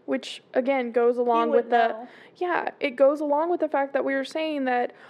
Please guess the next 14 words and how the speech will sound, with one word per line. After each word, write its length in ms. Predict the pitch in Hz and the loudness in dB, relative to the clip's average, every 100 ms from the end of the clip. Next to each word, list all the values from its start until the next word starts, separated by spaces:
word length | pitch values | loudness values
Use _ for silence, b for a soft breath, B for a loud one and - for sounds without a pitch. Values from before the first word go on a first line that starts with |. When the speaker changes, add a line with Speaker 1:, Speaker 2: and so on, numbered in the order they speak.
| B - | B 0
Speaker 1:
our 240 | 262 277 | 2 2
technology 720 | - 285 277 254 247 247 240 | -2 -4 -2 -2 -2 -2 -2
is 120 | 233 | -2
being 260 | 226 233 226 | 0 -4 0
unmatched 540 | 220 220 202 - - | -2 -2 -4 -6 -4
at 120 | 240 | -2
this 180 | - - | 0 -2
point. 340 | - 220 - 277 | -4 -4 -4 -8
Speaker 2:
Mm-hmm. 320 | 262 254 262 - B B B - | -12 -12 -16 -20 B B B 0
Speaker 1:
And 400 | 254 247 240 233 - - | 2 2 0 -4 -4 -2
if 120 | 269 | 0
anybody 400 | 269 311 330 339 | -2 0 2 2
would 180 | 311 262 | 0 -2
know, 540 | 285 330 285 269 262 | 0 2 4 2 0